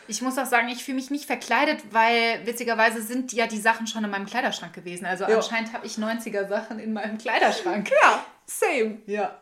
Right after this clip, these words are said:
Speaker 2: Ja.
Speaker 1: Genau, also deswegen bestätigt das meine These, es ist ein sehr modisches Jahrzehnt.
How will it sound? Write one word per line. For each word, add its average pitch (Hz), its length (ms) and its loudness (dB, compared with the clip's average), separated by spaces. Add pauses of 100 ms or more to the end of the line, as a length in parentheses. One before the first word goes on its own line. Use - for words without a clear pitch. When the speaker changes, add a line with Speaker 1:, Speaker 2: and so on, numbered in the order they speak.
(120)
Speaker 2:
Ja. 262 200 2
Speaker 1:
Genau, 311 220 8
also 240 280 6
deswegen 240 480 0
bestätigt 208 640 -6
das 285 320 -2
meine 208 300 -2
These, 214 400 -6 (340)
es 214 160 -8
ist - 360 -10 (100)
ein 196 200 -6
sehr 214 420 -2
modisches 190 560 -6
Jahrzehnt. 190 500 -2